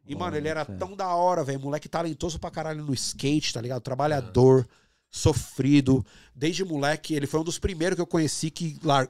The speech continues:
Speaker 1: saiu da casa da, da mãe e foi morar sozinho.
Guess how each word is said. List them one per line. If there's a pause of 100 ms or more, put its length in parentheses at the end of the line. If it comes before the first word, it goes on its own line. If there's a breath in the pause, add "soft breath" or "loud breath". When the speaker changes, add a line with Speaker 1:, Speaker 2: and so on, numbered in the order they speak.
Speaker 1:
saiu
da
casa
da,
da
mãe
e
foi
morar
sozinho.